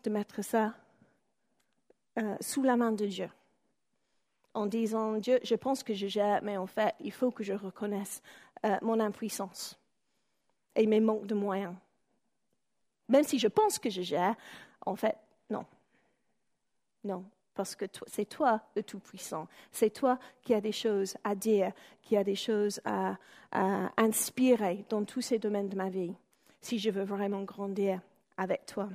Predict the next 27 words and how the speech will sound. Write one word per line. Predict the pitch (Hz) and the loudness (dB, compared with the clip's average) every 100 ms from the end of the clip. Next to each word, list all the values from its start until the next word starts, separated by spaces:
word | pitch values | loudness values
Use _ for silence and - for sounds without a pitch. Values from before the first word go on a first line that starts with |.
| - _ _ _ _ _ - - - - - | -14 _ _ _ _ _ -20 -20 -20 -20 0
Et | - | 2
donc, | 262 302 285 - - | 6 4 4 -6 -14
donc, | 226 262 269 - - _ - | -4 0 -2 -4 -20 _ 2
personnellement, | 330 311 320 277 254 277 - | 4 4 2 4 4 2 2
moi, | 320 | 0
je | 359 | 0
compte | - 226 196 | -2 -4 -4
changer | 240 220 185 | -4 -2 -4
ça. | - - - _ _ _ _ _ _ _ _ _ _ - | -4 -8 -10 _ _ _ _ _ _ _ _ _ _ -10
J'ai, | 196 214 208 208 | 4 6 6 4
j'ai | 220 208 | 0 2
déjà | 240 240 262 | 2 2 2
une | 233 226 | 2 2
note | - | 0
mentale | 220 214 214 226 233 208 | -4 -4 0 2 2 0
des | 214 208 | 0 0
choses | - 226 233 220 | 2 2 2 -2
où, | 214 | -6
où | 214 208 | -4 -4
il | 202 | -6
faut | - 262 | -4 -4
que, | - 226 285 - - 494 - | -2 2 2 2 8 10 10
<laughs> | - - - - | 4 -10 -12 -14
faut | - 220 | -8 -4
que | 220 | 0
j'améliore. | 226 226 220 214 - - - - - - - - | 2 4 4 4 0 -6 -20 -20 -20 -20 -4 4
Euh, | 220 220 | 4 4